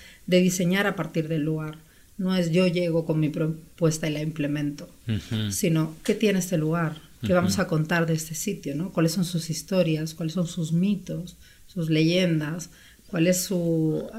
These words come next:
Speaker 1: cocina, su sabor, no? Su... y a, y a partir de ahí voy a mostrar esto. Y por
Speaker 2: Claro.
Speaker 1: otro lado,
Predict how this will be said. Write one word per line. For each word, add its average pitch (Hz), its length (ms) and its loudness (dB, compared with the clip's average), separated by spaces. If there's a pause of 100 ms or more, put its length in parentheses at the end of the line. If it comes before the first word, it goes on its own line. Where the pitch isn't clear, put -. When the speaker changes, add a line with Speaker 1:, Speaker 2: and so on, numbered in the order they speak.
Speaker 1:
cocina, 175 640 2
su 170 140 -6
sabor, 165 580 4
no? 175 360 2
Su... - 300 -4 (420)
y 185 140 4
a, 170 240 4
y 214 100 2
a 165 100 2
partir 170 300 0
de 185 80 0
ahí 180 260 0 (120)
voy 175 300 0
a 170 80 0
mostrar 160 500 -4
esto. 202 380 -4 (460)
Y 185 60 -4
por - 80 -8
Speaker 2:
Claro. 190 180 4
Speaker 1:
otro 208 180 2
lado, 208 520 2